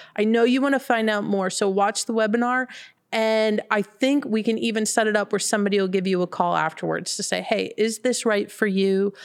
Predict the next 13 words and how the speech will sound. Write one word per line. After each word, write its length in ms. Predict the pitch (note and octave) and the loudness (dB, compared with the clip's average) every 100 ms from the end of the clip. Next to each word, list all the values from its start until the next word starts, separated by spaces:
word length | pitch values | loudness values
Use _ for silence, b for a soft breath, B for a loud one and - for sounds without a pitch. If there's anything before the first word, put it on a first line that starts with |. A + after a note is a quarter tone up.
| B - | B -4
You 160 | G#3 | -2
could 180 | A3+ F#3 | -2 -4
talk 300 | - G3 G3 | -2 -2 0
with 100 | G#3 | -4
somebody 320 | - G3+ G#3+ | -2 0 0
from 240 | G3+ G#3 G3+ | 0 0 0
our 100 | G3+ | 0
medical 440 | F#3+ G3+ - G3+ | 0 -2 -4 -6
team. 500 | - G3+ F#3+ F#3+ G3 B B B | -4 -2 -2 -2 -4 B B B
Um, 320 | G3+ G3 F#3+ G3 | -2 0 -2 -2
and 320 | G#3 G#3 G3 - | -2 0 0 0
really, 320 | G#3 C4 A#3 | 2 2 2
like, 220 | F#3+ F#3 | 2 -2